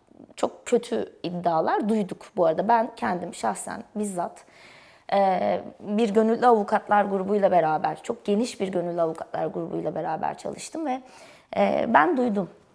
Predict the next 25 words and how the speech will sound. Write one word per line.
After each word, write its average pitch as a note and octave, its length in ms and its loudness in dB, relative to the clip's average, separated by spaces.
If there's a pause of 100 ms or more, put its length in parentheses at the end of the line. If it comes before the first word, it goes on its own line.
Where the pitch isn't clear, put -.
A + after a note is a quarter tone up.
(640)
E, G#3 300 2
burada D#4+ 460 2
hani B3+ 300 0
bazı C#4 280 4
şeyleri B3+ 440 0
kendilerinin, B3 1000 0
e, G3+ 520 0 (160)
inisiyatifiyle, G#3+ 960 -2 (400)
e, G#3 180 0
şikayete A3 680 2
bağlı A3 320 6
olduğu G3+ 360 -2
için G3+ 400 -6 (320)
dile G3 160 2
getirmek G3 420 -4
istemiyorum F3+ 600 -4
ama D4 320 -2 (420)
gerçekten, - 640 2 (120)
e, F3+ 400 -2 (240)
hani, G#3 300 -4 (320)
m, - 80 -14 (600)
çok, - 400 -2 (180)
çok G#3+ 180 -4 (260)
üzücü, F3+ 500 -6 (120)
e, F3 300 -2